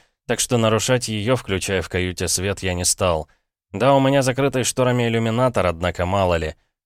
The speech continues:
Вся операция может сорваться от любого пренебрежения светомаскировкой.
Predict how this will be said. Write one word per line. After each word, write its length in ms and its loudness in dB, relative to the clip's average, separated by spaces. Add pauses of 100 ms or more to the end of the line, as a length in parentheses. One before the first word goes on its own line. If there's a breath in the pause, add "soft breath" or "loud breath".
Вся 200 2
операция 540 0
может 300 0
сорваться 500 0
от 120 -4
любого 340 0
пренебрежения 760 -2
светомаскировкой. 1000 -2